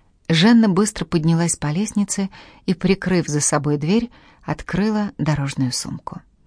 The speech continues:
Благодаря стараниям Марии все вещи были собраны. Оставалось уповать на удачу. В полночь кучер повезёт её в Саутгемптон,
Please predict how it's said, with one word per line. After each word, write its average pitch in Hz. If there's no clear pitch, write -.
Благодаря 151
стараниям 147
Марии 147
все -
вещи 147
были 147
собраны. 147
Оставалось 196
уповать 180
на 175
удачу. 180
В -
полночь 208
кучер 247
повезёт 180
её 180
в -
Саутгемптон, 165